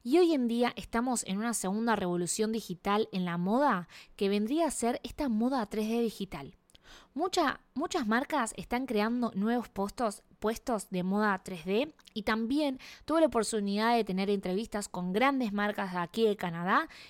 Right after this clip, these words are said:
y me cuentan que están capacitando a todas sus personas y también a patronistas digitales para que hagan las muestras en tres D. Esto a mí me está abriendo un mundo y todas las posibilidades que podemos hacer, em, que nos puede hacer llegar a crecer nuestra carrera como creativos de moda.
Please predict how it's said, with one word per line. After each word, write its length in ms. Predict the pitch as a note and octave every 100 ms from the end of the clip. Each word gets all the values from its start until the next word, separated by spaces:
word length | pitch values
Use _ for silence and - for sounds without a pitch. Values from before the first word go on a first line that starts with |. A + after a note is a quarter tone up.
| -
y 100 | A3
me 160 | A3+
cuentan 360 | A3 D4 E4+ D#4+
que 80 | G#3+
están 200 | - A#3
capacitando 680 | A#3+ A3 F#3 F3+ A3 B3 A#3
a 40 |
todas 220 | A3+ A#3+
sus 120 | A#3
personas 440 | - F#3+ F#3+ F3 -
y 80 | G#3
también 300 | B3+ C#4 D#4
a 80 | G#3+
patronistas 520 | - G3 F#3+ A3+ A#3
digitales 640 | G#3 - - A3+ D4+ B3 - - -
para 200 | G#3+ A3+
que 120 | C4+
hagan 140 | D#4+
las 120 | C#4+ F3+
muestras 400 | A3 C4 C4+ G#3
en 140 | F#3+
tres 200 | G3+ F#3
D. 220 | F3 E3+ -
Esto 340 | E4+ - F4
a 60 | B3+
mí 240 | A#3 E4 -
me 60 |
está 220 | G3+ -
abriendo 440 | A#3+ A#3 A3+ G#3 G3
un 260 | A#3+ C4+ B3+
mundo 420 | C#4 D#4+ D#4 F4 - - -
y 100 | B3
todas 220 | - F4
las 120 | A#4+
posibilidades 800 | - G#3 G3+ F#3 F#3+ G#3+ C#4 C#4
que 140 | - G3
podemos 640 | F#3+ F#3+ A3 C4+ A#3+ - - - - - -
hacer, 500 | F3+ F3+ A3 A#3 -
em, 340 | G3+ F#3+ F3+ F3
que 140 | F#3+
nos 100 | F#3+
puede 200 | - C#4+
hacer 180 | A#3+ B3+
llegar 360 | A#3 A3+ A3+
a 100 | A#3+
crecer 500 | A#3 F#3+ - A3 C4 -
nuestra 380 | F#3+ F#3 E3+ F#3
carrera 380 | F#3 G3 C4
como 240 | B3 F#3 F3+
creativos 480 | F#3 F3 A3+ A#3+ G3+
de 120 | F3+
moda. 320 | E3 D#3+ D#3+